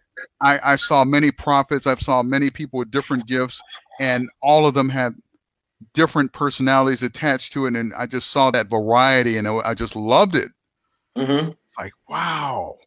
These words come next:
Speaker 1: he's still him. He's still himself. She's
Speaker 2: Right.
Speaker 1: still herself. And, but, and effective all at the same time.
Speaker 2: Mm-hmm.
Speaker 1: I love that. I love how God has made us so diverse.
Speaker 2: Mm-hmm.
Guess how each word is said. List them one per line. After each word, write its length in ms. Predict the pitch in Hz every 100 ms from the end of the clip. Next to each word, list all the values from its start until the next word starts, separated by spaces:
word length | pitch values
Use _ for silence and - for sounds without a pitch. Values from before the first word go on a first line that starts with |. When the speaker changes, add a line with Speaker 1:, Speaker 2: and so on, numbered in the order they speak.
| _ -
Speaker 1:
he's 260 | 220 208
still 320 | - - 196 170
him. 580 | 165 254 247 160 85 - - -
He's 160 | 214
still 200 | - 190
himself. 680 | 175 170 - - 233 82 80 _ -
She's 300 | - 233 254
Speaker 2:
Right. 80 | 262
Speaker 1:
still 180 | 185 170
herself. 540 | 254 247 - 120 80 - _ - -
And, 440 | 143 143 135 131 -
but, 140 | 139 -
and 220 | 151 143 135
effective 760 | 151 135 - 220 220 _ 110 104
all 260 | - 127 123
at 60 | 120
the 80 |
same 320 | 117 127 117 113
time. 420 | 135 127 - - _ _ _ _ _ _ _
Speaker 2:
Mm-hmm. 320 | 240 117 151 160 _ _ -
Speaker 1:
I 100 | 120
love 400 | 117 120 151 135
that. 240 | 98 - - _ _ 117
I 80 |
love 260 | 123 139 156
how 200 | 143 120
God 340 | 101 113 104
has 180 | 107 92
made 200 | 113 107
us 120 | 104
so 200 | - 120
diverse. 880 | 110 98 92 117 117 - - - - _ _ _ _
Speaker 2:
Mm-hmm. 280 | 123 139 165